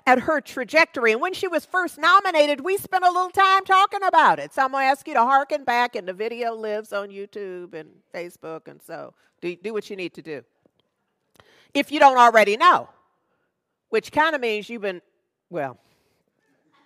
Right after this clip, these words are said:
you probably already know anyhow. But look, here's the way that I make it up, that in this whole trajectory, that there was,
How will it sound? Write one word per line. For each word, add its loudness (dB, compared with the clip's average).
you -10
probably 6
already 0
know -6
anyhow. -8
But -6
look, -2
here's -2
the 0
way 2
that 2
I 2
make -4
it -6
up, -16
that 4
in -2
this -2
whole 0
trajectory, -6
that -6
there -4
was, 0